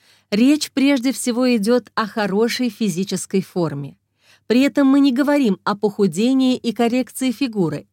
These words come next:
этому обучают другие специалисты. Для того, чтобы получить удовольствие от секса и подарить наслаждение партнеру,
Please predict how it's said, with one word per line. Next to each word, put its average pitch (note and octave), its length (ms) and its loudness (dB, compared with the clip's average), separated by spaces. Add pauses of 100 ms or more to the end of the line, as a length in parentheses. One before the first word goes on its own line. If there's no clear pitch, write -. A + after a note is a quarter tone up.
этому C#4+ 440 2
обучают G#3 680 -2
другие F3+ 520 -2
специалисты. E3+ 920 -6 (680)
Для G#3 140 2
того, A#3+ 280 0
чтобы A3+ 300 -4
получить A3+ 680 -2 (160)
удовольствие F#3+ 880 -2
от G3+ 140 -6
секса D4 380 -2
и B3 200 -4
подарить A3+ 480 0
наслаждение F#3 880 -2
партнеру, F3+ 720 -2